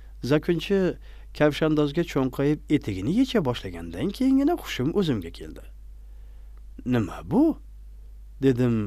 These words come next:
tuguniga imo qilib. "Muncha sovuq?" U kalta po'stinini yechib, bir chekkaga tashladi. Boshidan qor bosgan chaqmoq telpagini olgan edi, sochi yoyilib peshonasiga tushdi.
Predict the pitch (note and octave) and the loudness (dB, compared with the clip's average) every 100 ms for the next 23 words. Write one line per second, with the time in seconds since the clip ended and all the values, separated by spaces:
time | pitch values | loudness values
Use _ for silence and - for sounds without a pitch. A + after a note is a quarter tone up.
0 | - - C#3 C3 A2 A2 C#3 A2 E2+ - | -4 0 4 6 4 0 0 -2 -2 -10
1 | D#2 - - - - - - - - - | -14 -16 -18 -18 -18 -18 -18 -18 -18 -18
2 | - - - - - - - - F3+ F3+ | -18 -18 -18 -18 -16 -16 -14 -2 4 4
3 | - - - - F3 D4+ - - - - | 2 -6 -6 0 2 2 0 -16 -18 -18
4 | - - D#3+ D#3 B2+ - - - - C#3 | -8 2 6 8 6 0 -14 -16 -4 0
5 | C#3 C#3 A#3+ - E3 - A2+ F2 F2+ G3+ | 0 2 -2 0 -2 0 -4 -2 -2 0
6 | B2 F#2+ F3+ B3+ - - - - G2+ G3+ | -2 0 2 2 -2 -16 -16 -4 0 0
7 | - A3+ A#3 G3 - - - - - - | 0 -2 -4 -6 -6 -10 -12 -14 -16 -16
8 | - - - - - C3+ C3+ C#3 C#3 D#3+ | -18 -18 -18 -16 2 4 6 4 0 0
9 | D3 - C3+ E3 D3+ B2+ - C3+ D3 C#3+ | -2 -2 2 2 2 0 0 0 2 0
10 | - - - - B2+ - B2+ D#3+ - - | -4 -18 -12 0 0 2 0 0 -2 -2
11 | A2+ F#2+ E2 F2+ - B2+ F2 E2 G#2 A3 | -2 -2 -8 -8 -2 -2 -2 -8 -4 -4
12 | - - - - - A#2+ G2+ - F#3+ C#3+ | -4 -14 -18 -14 -4 -2 -2 2 4 4
13 | G#2 D#3 - E3 F3+ F3+ F3 G#3 - - | 4 2 2 2 2 0 0 -4 -4 -12
14 | - | -12